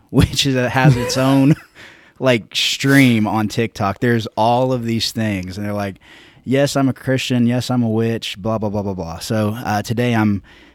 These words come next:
Speaker 1: doing a short little video on Christian witchcraft and how, what the Bible actually says about that,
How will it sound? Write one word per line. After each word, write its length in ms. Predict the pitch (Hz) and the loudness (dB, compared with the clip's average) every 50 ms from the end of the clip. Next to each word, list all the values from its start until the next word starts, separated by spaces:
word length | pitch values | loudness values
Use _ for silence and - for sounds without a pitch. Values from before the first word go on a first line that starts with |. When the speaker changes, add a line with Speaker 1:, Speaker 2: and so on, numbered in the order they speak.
| _ - | _ -2
Speaker 1:
doing 200 | 110 127 123 117 | 2 2 2 2
a 40 | 110 | 0
short 260 | - - 127 113 98 | 0 -2 -2 -2 -2
little 160 | 107 110 107 | -2 -2 -4
video 600 | 98 92 104 101 104 101 101 101 98 98 98 95 - - - - - _ _ _ _ _ _ - | -2 -4 -4 -2 0 0 0 0 0 0 -2 -2 -4 -10 -18 -20 -20 _ _ _ _ _ _ -2
on 300 | 104 107 104 101 98 90 | 0 0 2 0 0 -2
Christian 560 | - - - - 117 - - - 101 98 95 92 | -6 -8 -6 -4 -4 -4 -4 -4 -4 -4 -4 -4
witchcraft 720 | 98 101 95 - - - - 87 85 85 87 92 - - | -6 -6 -6 -8 -10 -10 -12 -12 -10 -10 -10 -10 -10 -8
and 120 | 98 95 | -8 -8
how, 400 | 85 101 101 92 92 90 90 80 - _ _ _ _ _ _ _ _ _ _ _ _ - | -6 -4 -4 -2 -2 -4 -4 -6 -10 _ _ _ _ _ _ _ _ _ _ _ _ -8
what 160 | 107 110 - | -8 -6 -4
the 80 | - 98 | -4 0
Bible 320 | 95 98 101 98 98 95 | 0 2 2 2 0 0
actually 320 | 95 98 92 - - 92 92 | -2 -2 -4 -6 -8 -8 -8
says 320 | - - 98 92 95 87 | -6 -6 -6 -6 -6 -6
about 300 | 90 85 90 90 87 _ | -6 -6 -6 -6 -6 _
that, 340 | - 87 92 90 87 82 - | -6 -6 -4 -4 -6 -8 -10